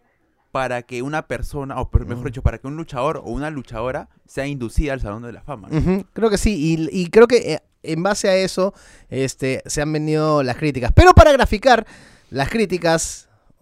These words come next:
Speaker 2: cuáles son las razones por las cuales hay gente que está en contra,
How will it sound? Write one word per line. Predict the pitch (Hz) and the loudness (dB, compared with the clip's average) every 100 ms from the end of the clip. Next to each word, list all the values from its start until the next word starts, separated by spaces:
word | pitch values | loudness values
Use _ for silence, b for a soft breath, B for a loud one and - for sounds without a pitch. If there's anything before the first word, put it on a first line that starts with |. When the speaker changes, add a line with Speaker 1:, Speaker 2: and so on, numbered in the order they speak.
| _ _ _ | _ _ _
Speaker 2:
cuáles | 165 208 190 - | 4 6 6 6
son | 233 208 160 127 | 6 6 2 -4
las | 117 | -4
razones | 123 123 196 170 151 | -6 0 0 0 0
por | 127 | -2
las | 117 | -2
cuales | - 160 147 | -2 -2 -2
hay | 143 | -6
gente | 151 160 147 | -4 -4 -6
que | |
está | 120 151 | -6 -6
en | |
contra, | 156 165 156 | -2 -2 -2